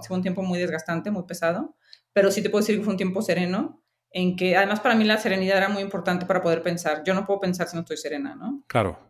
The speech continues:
Speaker 1: Entonces,
Speaker 2: totalmente.
Speaker 1: eso, eh, o sea, justo el orden, eh, me jugó muy a favor.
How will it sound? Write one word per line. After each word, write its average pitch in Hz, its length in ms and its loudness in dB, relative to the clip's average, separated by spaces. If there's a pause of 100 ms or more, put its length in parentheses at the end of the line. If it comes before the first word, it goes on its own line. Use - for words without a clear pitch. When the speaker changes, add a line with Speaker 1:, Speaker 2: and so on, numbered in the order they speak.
(360)
Speaker 1:
Entonces, 170 320 -2
Speaker 2:
totalmente. 101 480 2 (340)
Speaker 1:
eso, - 320 2
eh, 180 160 4
o 208 40 4
sea, 208 160 2
justo 247 240 0
el 247 100 8
orden, 233 680 6
eh, 170 180 0
me 175 200 0
jugó 175 260 2
muy 196 180 2
a 190 80 4
favor. 160 280 0